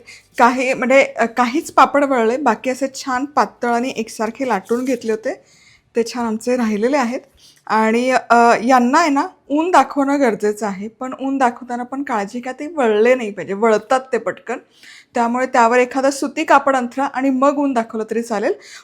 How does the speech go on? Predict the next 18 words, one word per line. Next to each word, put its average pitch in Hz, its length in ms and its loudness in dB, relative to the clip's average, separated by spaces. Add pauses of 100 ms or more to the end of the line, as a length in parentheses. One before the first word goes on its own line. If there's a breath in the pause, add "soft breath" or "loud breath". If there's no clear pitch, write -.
ऊन 302 200 4
नाही 285 200 6
दाखवलं 311 440 4
ना 277 160 2
तर 349 60 -6
पापडांना 240 460 0
बुरशी 277 500 -2
येऊ 214 180 2
शकते, - 280 -14
त्यामुळे 208 300 -6 (100)
ऊन 254 160 -6
दाखवणं 233 340 -4
अगदी 247 280 -6
गरजेचं 170 440 -4
आहे. - 120 -20 (320 soft breath)
आता 240 140 -8
पापड 233 300 0
भाजूयात. 208 460 -2